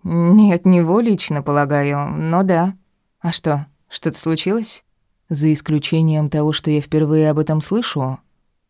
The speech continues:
Ну вот, Жорка опять завелся.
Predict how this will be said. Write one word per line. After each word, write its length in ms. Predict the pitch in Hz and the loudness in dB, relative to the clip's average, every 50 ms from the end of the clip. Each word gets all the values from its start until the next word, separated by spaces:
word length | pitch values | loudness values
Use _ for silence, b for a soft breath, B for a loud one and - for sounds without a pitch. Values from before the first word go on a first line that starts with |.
| _ | _
Ну 380 | - 147 147 147 151 170 185 190 | -8 -6 -4 -2 -2 0 0 -2
вот, 480 | 165 147 147 139 135 135 135 - - - - - - _ _ | -2 -4 -6 -8 -8 -8 -10 -12 -16 -18 -18 -20 -20 _ _
Жорка 580 | 147 147 147 143 156 160 156 160 - 170 160 151 | -8 -6 -4 -2 -2 -2 -2 -4 -4 -2 -2 -2
опять 360 | 147 - 156 151 156 147 147 | -4 -4 -4 -4 -4 -4 -4
завелся. 880 | - 156 151 147 139 143 139 135 135 135 - - - 143 151 147 - | -4 -4 -4 -2 -2 -4 -4 -4 -6 -8 -10 -12 -10 -10 -10 -12 -14